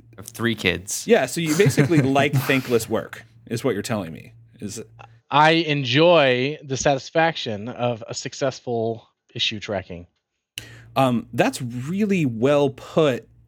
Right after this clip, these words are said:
Speaker 2: Uh, a well put way to label an addiction to something.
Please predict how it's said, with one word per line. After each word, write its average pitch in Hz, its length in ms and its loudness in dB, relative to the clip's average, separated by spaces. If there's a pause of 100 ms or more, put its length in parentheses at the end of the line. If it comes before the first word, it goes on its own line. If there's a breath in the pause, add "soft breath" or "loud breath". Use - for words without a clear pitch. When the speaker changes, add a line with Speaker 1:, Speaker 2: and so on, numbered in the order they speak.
(460)
Speaker 2:
Uh, 117 280 4
a 123 60 2
well 147 460 4
put 131 300 0
way 123 300 2
to 113 600 0
label 113 400 2
an 104 140 -6
addiction 98 380 -6
to 95 100 -10
something. 85 460 -10